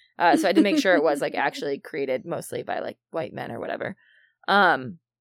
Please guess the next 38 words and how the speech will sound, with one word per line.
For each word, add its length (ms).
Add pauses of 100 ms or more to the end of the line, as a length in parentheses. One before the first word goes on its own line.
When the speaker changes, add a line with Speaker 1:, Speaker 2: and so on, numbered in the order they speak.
(520)
Speaker 1:
that 60
was, 200 (280)
that's 340 (200)
horrible. 540 (1160)
Speaker 2:
Yeah. 140
Speaker 1:
What 120
even 260
is 100
the 80
fucking 300
Speaker 2:
It 80
Speaker 1:
point? 260 (1600)
Speaker 2:
Yeah, 140 (100)
and 120
then 100
at 120
the 140
end, 500
um, 420 (160)
so, 160
like, 260 (240)
the 340
Matthew 340
McConaughey 520
in 100
the 80
video 300
game 240
is, 140
like, 200
torn 420
because 280
his 160
morals 680 (600)
and, 400
I 80
think, 200 (220)
coding 520